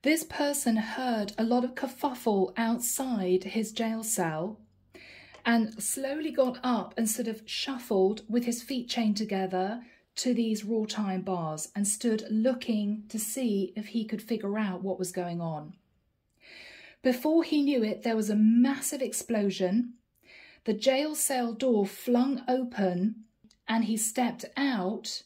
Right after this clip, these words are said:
through this jail cell and looked around him. And through the smoke and the rubble, he realized that everything around him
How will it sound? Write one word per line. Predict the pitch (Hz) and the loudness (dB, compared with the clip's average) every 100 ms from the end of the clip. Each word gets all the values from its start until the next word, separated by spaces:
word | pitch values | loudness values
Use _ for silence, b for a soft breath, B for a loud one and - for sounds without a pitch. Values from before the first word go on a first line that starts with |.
| _ _ _ _ - | _ _ _ _ -8
through | 269 285 | -2 0
this | 277 247 | 2 2
jail | - 262 254 247 | 0 -2 -2 -2
cell | 240 196 170 165 190 - _ _ _ _ | -2 -2 -2 -2 -4 -6 _ _ _ _
and | 220 220 | 0 2
looked | 220 214 220 | 2 -2 -4
around | 208 202 202 202 | -2 -2 -4 -4
him. | 185 151 156 160 _ _ _ _ _ _ B B B B | -4 -6 -6 -12 _ _ _ _ _ _ B B B B
And | 233 240 | 0 4
through | 247 | 4
the | 220 | 4
smoke | 214 - 247 269 311 - - _ - | 2 0 2 0 -2 -10 -18 _ -2
and | 240 226 | 2 4
the | 208 | 2
rubble, | 208 269 247 214 190 | 0 -2 0 2 2
he | 185 - 226 | 0 0 -2
realized | 214 277 311 240 180 165 165 214 - - - | 0 -4 -4 -4 -2 -2 -2 -4 -6 -12 -4
that | 240 233 | -2 0
everything | 285 294 294 285 269 | 2 2 2 0 2
around | 247 262 269 254 | 2 0 -2 -4
him | - 175 180 | -2 0 0